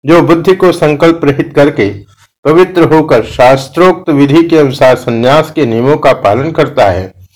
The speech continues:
वह परम शांत ज्योतिर्मय ब्रह्मलोक को प्राप्त होता है। इस प्रकार वेद में प्रतिपादित आश्रम धर्म का मैंने संक्षेप से वर्णन किया है। जो मनुष्य लोक के धर्म अधर्म को जानता है,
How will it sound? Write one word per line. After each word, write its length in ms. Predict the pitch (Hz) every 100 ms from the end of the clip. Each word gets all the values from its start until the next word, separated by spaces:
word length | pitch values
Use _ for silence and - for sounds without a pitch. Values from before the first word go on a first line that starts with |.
| _ _ -
वह 120 | 147
परम 320 | 139 143 165
शांत 420 | 165 160 143 139 127
ज्योतिर्मय 560 | 120 143 156 151 127
ब्रह्मलोक 580 | 107 135 147 120 120 139
को 100 | 131
प्राप्त 360 | - 98 101 -
होता 320 | 123 101 101
है। 380 | 90 90 90 - _ _ _ _ _ _ _ _ _ _ _ _ _ _ _ 190
इस 100 | 185
प्रकार 400 | 185 185 185 165
वेद 240 | 160 170
में 220 | 175 175
प्रतिपादित 640 | 165 139 - 143 143 165 123
आश्रम 440 | 120 123 170 170
धर्म 260 | 131 143 151
का 160 | 143 143
मैंने 300 | 117 120 131
संक्षेप 500 | 131 101 101 147 147
से 120 | 135
वर्णन 340 | 101 107 139
किया 260 | 139 120 104
है। 340 | 95 98 - _ _ _ _ -
जो 140 | 160 170
मनुष्य 340 | 165 160 160
लोक 340 | 131 143 160
के 160 | - 131
धर्म 320 | 95 131 147
अधर्म 480 | 147 120 113 156 165
को 160 | 160 131
जानता 480 | 110 113 127 156
है, 300 | 127 98 92